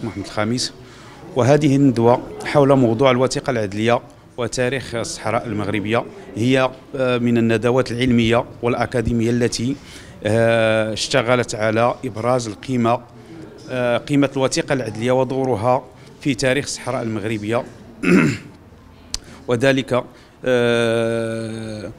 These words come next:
لما لها من، آه، أدوار طلائعية في إثبات شرعية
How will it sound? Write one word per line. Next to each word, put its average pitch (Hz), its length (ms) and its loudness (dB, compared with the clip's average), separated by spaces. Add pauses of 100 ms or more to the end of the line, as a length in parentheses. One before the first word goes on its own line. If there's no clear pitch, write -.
(300)
لما 127 300 6
لها 117 260 2
من، 120 220 2
آه، 107 680 -4
أدوار 117 420 4 (200)
طلائعية 123 580 -2
في 117 200 -6
إثبات 117 320 -2
شرعية 117 360 -6